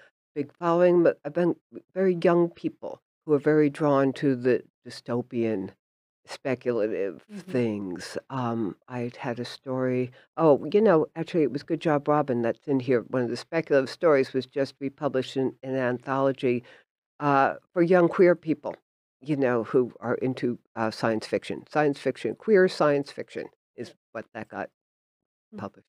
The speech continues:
Speaker 1: recently republished in.
Speaker 2: So that's the story with, um,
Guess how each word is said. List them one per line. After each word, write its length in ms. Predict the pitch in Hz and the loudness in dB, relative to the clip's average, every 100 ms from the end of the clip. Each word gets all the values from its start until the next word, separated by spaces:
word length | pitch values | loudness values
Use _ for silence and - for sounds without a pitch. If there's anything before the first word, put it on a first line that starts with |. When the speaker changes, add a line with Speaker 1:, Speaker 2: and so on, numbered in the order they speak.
| _ | _
Speaker 1:
recently 480 | 123 113 - - 110 | -8 -8 -10 -14 -12
republished 540 | 104 98 98 - - _ | -10 -12 -14 -18 -20 _
in. 80 | _ _ _ | _ _ _
Speaker 2:
So 300 | 285 233 - | -4 -2 -2
that's 320 | 202 247 262 | 0 0 0
the 80 | 349 | -4
story 420 | - 254 233 214 | -4 -2 0 0
with, 340 | 196 185 185 - - | 0 0 0 -2 -6
um, 440 | 170 160 156 196 | -4 -4 -8 -14